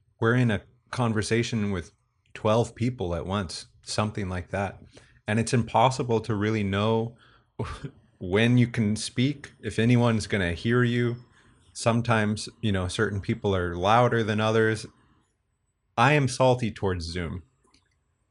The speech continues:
But the sweetness, and this is really important for education in the,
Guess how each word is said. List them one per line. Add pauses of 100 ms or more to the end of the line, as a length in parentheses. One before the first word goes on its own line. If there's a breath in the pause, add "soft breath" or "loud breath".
(120)
But (1200)
the
sweetness, (560)
and
this
is
really
important
for (600)
education
in
the,